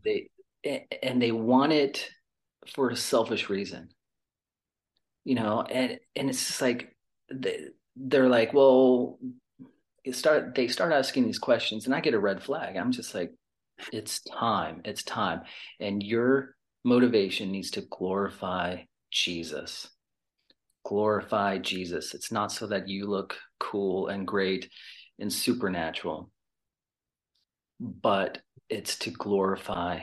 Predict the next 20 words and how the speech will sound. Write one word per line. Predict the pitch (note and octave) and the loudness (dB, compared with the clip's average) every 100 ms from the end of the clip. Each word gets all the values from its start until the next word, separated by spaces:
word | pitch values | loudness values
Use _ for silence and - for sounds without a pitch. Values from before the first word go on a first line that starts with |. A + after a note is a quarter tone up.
| - _ | -12 _
Jesus. | - F#2 F2 E2 D2+ - - _ _ _ | -6 -4 -2 -4 -6 -8 -12 _ _ _
So | - A#2 | -4 0
the | G#2+ | 0
heart | - C3 | 2 2
motivation | A2 G2+ F2+ F2+ F2+ F#2 | 2 -2 -2 -2 -2 -2
is | G2 - | -4 -6
to | |
give | G#2 A2+ A2 | -6 -2 -2
him | B2 G#2 | -2 -4
glory, | F2 F2+ A2+ F2 _ _ _ _ _ _ _ - - _ _ _ | -2 -2 -4 -8 _ _ _ _ _ _ _ -20 -20 _ _ _
give | A2 A2+ | 0 2
him | C3 A#2+ | 4 2
praise, | B2 - G2+ A2 - - _ _ _ _ _ _ _ | 2 0 0 0 -6 -16 _ _ _ _ _ _ _
you | A2 | -6
know, | F#2+ | -4
to | F#2 F2 | -4 -6
point | - - B2+ C3 B2+ | -6 -2 2 2 2
people | - A2+ G#2 G2+ | -4 -6 -2 -4
to | F#2 - | -4 -6
him | F2 F#2+ D#2+ D2+ | -6 -6 -8 -8